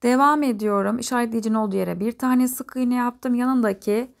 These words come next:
sık iğneden itibaren tekrar bir tane daha sık iğne yaptım. Ve toplamda işaretleyicinin olduğu yerle birlikte yedi tane sık iğnemiz olacak. Bir, ikincisini yaptım. Bir sonraki sık iğnenin içine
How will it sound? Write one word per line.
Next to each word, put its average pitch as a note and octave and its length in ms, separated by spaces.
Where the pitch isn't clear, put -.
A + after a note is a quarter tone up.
sık C4 320
iğneden G#3 280
itibaren G3 640
tekrar G#3+ 720
bir B3 200
tane F#3 280
daha F#3+ 180
sık B3 340
iğne B3 160
yaptım. A#3+ 680
Ve B3 120
toplamda C4+ 640
işaretleyicinin B3+ 680
olduğu A#3+ 220
yerle A3+ 400
birlikte G#3+ 440
yedi B3+ 300
tane A#3 380
sık C4 280
iğnemiz G#3+ 340
olacak. F3+ 500
Bir, G#3+ 400
ikincisini G#3 580
yaptım. A#3+ 440
Bir C4 120
sonraki G#3 480
sık - 300
iğnenin G3 320
içine F3+ 480